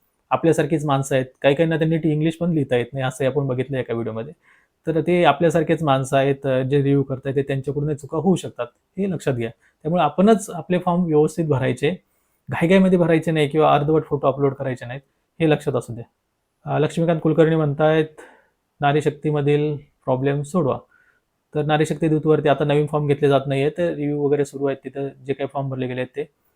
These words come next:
अ, खूप मोठ्या संख्येनं, म्हणजे चा-, खूप चांगला प्रतिसाद मिळाला या यो-, योजनेला. अ, एक कोटीपेक्षाही जास्त फॉर्म तिथे आलेले आहेत, त्यामुळे आता ते रिव्ह्यू करतायत.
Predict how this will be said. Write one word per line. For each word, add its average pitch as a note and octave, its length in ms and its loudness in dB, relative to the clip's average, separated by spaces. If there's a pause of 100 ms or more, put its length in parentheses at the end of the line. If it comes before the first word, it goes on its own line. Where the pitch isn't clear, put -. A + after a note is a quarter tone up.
(360)
अ, C#3 200 2
खूप F3+ 200 -6
मोठ्या E3+ 200 2
संख्येनं, D#3+ 580 0
म्हणजे C3+ 180 2
चा-, C#3 180 -4
खूप G3 180 0
चांगला E3+ 200 0
प्रतिसाद D#3+ 440 -2
मिळाला C#3 260 0
या C3+ 240 2
यो-, C#3 520 -2
योजनेला. C3+ 440 -2 (540)
अ, C3 120 -8
एक C#3+ 220 -2
कोटीपेक्षाही D3 600 2
जास्त C3 300 0 (440)
फॉर्म C3 200 0
तिथे B2 240 -6
आलेले C3 260 -4
आहेत, C3 100 -6 (140)
त्यामुळे D3 280 0
आता D#3 120 2
ते E3+ 120 -2
रिव्ह्यू E3+ 260 2
करतायत. E3+ 340 0